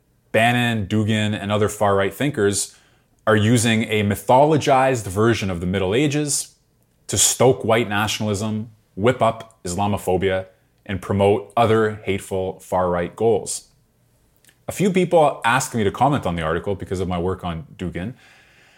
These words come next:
um, and so I wanted to take the chance to do that now. As I see it, it's worth paying attention to how the author of the article mischaracterizes Dugin's views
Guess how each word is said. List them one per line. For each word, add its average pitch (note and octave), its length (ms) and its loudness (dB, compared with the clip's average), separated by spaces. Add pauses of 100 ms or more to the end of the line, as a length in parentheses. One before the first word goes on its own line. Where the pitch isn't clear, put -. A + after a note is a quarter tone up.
(180)
um, G#2+ 680 4
and A2 120 -4
so B2+ 100 4
I A#2 60 8
wanted A#2+ 240 4
to A2+ 60 -6
take G#2+ 140 -4
the G#2 60 -10
chance G#2 340 -6
to F#2+ 400 -4
do G2+ 120 0
that F2+ 240 0
now. F#2+ 340 -4 (600)
As A#2+ 140 4
I D#3 80 6
see G3 260 4
it, G3+ 140 6
it's - 160 -4
worth F3 220 2
paying D#3+ 200 -2
attention B2 420 -4
to G#2 100 -2
how G#2 140 2
the G#2 80 0
author G2+ 680 2
of F#2 300 -4
the E2+ 60 -4
article F#2 460 -2
mischaracterizes G2+ 1120 -2
Dugin's F#2 420 -6
views D3 500 0